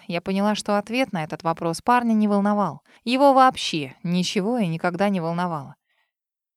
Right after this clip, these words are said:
«Теперь ты следишь за мной?» Я ладонью сжала сумку. Ответ на собственный вопрос меня тоже мало волновал. Я лишь тянула время и пыталась отвлечь Батисту разговором, надеясь, что он приехал не по той причине, которую я сразу же предположила. Но нет,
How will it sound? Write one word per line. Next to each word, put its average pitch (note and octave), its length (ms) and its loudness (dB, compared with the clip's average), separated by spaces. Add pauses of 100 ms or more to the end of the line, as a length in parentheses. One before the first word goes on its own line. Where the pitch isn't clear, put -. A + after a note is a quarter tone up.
«Теперь C4 340 2
ты E4 220 2
следишь F#3 400 2
за F3+ 100 2
мной?» E3+ 380 -2 (260)
Я F#3+ 160 -2
ладонью F#3+ 480 0
сжала F3+ 280 -2
сумку. E3 500 -8 (260)
Ответ - 360 0
на C4 120 0
собственный B3 420 0
вопрос A#3+ 380 2
меня A3+ 220 2
тоже A#3 240 2
мало G3+ 240 2
волновал. F3+ 560 -2 (240)
Я F3+ 160 2
лишь G3 180 0
тянула G#3+ 320 2
время G#3+ 360 -2
и - 20 -14
пыталась G3 420 -4
отвлечь A#3 480 -2
Батисту E3+ 480 -4
разговором, F3+ 600 0 (100)
надеясь, A#3+ 400 2
что - 160 0
он A3 100 2
приехал A3+ 480 0
не A3+ 200 2
по A3+ 120 -2
той A3 220 -4
причине, F#3 560 -4
которую F#3 400 -2
я E3+ 140 -4
сразу A#3 340 -4
же E3+ 120 -8
предположила. C#3+ 800 -10
Но A3+ 160 -4
нет, A#3 340 -10